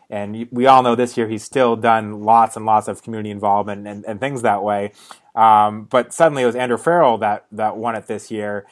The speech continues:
and we've talked about, you know, Kellen Rowe may be on the way out, um, and I think he is. Um, I think there's a lot of signs to point that the Revolution are now trying to, you know, put more into Andrew Farrell. They made him the captain.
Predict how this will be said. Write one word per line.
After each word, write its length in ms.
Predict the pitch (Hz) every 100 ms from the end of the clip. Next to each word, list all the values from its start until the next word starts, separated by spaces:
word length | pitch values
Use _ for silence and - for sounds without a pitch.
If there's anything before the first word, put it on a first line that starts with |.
| _ _
and 160 | 120 117
we've 140 | 123
talked 260 | 120 151 -
about, 240 | 131 120
you 60 | 117
know, 160 | 110 104
Kellen 260 | - 127
Rowe 160 | 117 117
may 200 | 113 110
be 120 | 113
on 120 | 104
the 60 | 104
way 200 | 101 101
out, 360 | 147 131 117 _ _ _ _
um, 240 | 104 98
and 80 | 104
I 20 |
think 200 | 101 117
he 140 | 104 113
is. 380 | 127 104 95 - _ _
Um, 200 | 98 95 101
I 100 | 123
think 160 | 156
there's 140 | 131 117
a 40 |
lot 200 | 113 113
of 60 | 113
signs 260 | 117 107
to 40 | 104
point 220 | - 107
that 100 | 95
the 60 | 107
Revolution 460 | 107 101 110 104 107
are 60 |
now 220 | 101 104
trying 260 | 101 107 98
to, 100 | 98
you 100 | 98
know, 100 | 95
put 240 | - 131
more 320 | 120 117 113 107
into 240 | 110 107
Andrew 240 | 110 107
Farrell. 260 | 98 123 127
They 100 | 113
made 140 | 101
him 80 | 101
the 80 | 95
captain. 640 | - 135 135 135 123 117